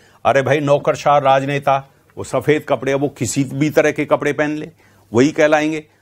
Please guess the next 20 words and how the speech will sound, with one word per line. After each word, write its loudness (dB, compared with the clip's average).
और 4
दूसरा 0
कोई 2
व्यक्ति, 0
साधारण 2
आदमी 0
सफेद 0
कपड़े 2
पहन 2
ले, -2
वो 2
सफेद 0
पोश -2
नहीं 0
कहलाएगा। 0
तिलांजलि 2
देखो, 0
तिलों 0
की -6
अंजलि, -6